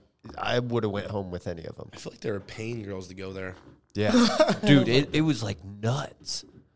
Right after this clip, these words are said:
Speaker 1: Like,
Speaker 3: Yeah.
Speaker 1: I, I'd never seen anything like it. We go past dinner, or, like, people are walking past us outside.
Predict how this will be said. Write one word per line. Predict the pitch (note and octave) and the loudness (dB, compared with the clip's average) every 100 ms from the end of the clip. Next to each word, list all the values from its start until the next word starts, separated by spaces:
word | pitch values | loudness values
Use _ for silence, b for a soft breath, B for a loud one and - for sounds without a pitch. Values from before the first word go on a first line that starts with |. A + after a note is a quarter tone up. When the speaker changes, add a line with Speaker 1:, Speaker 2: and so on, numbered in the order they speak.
| _ - | _ -2
Speaker 1:
Like, | A#2 A#2+ | 4 4
Speaker 3:
Yeah. | C3+ B2+ B2 | 4 2 4
Speaker 1:
I, | C#3 | 4
I'd | C#3 | 4
never | D3+ B2+ | 4 2
seen | - C#3 C3+ | 0 0 2
anything | C3 C3+ C#3 A#2+ | 2 2 0 2
like | B2 C3 | 2 2
it. | D#3 | 2
We | C#3+ A#2+ A2+ _ _ - | 4 2 0 _ _ 0
go | C#3 | 2
past | C#3 D3 A#2 G#2+ | 4 2 0 0
dinner, | C3 D3+ C#3 - B B B _ - | 0 0 -2 -4 B B B _ 4
or, | B2+ | 6
like, | A#2 A#2+ A2 - - | 6 4 2 -6 -2
people | B2+ C3+ C3 | 0 4 6
are | A#2 | 6
walking | A2+ B2+ C#3+ A2+ | 4 2 0 -2
past | B2+ B2 - | 0 0 -2
us | B2+ - | -2 -2
outside. | - - C#3+ | -2 0 0